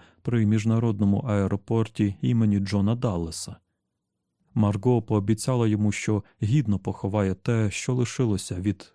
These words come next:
П'єро та Карло. Томмазо відчував, що має їй дещо сказати,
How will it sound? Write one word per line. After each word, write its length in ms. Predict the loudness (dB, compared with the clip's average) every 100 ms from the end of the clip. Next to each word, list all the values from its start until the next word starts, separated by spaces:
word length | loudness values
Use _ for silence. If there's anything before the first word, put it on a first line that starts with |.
| -4
П'єро 500 | 0 2 2 0 0
та 200 | -4 -6
Карло. 540 | -2 -4 -4 -10 -12 _ _ _ _ _ _ _ _ _
Томмазо 460 | -2 0 0 0 0
відчував, 520 | 0 -2 -2 0 -2
що 180 | -4 -2
має 260 | 0 2
їй 320 | 2 2 0 -2
дещо 420 | -2 -2 -2 -6
сказати, 600 | -6 -4 -2 -4 -6 -16